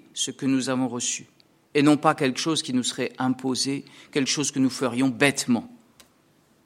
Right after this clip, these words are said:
L'apôtre Paul a écrit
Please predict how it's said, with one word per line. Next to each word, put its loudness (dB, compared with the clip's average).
L'apôtre 2
Paul 6
a 4
écrit -4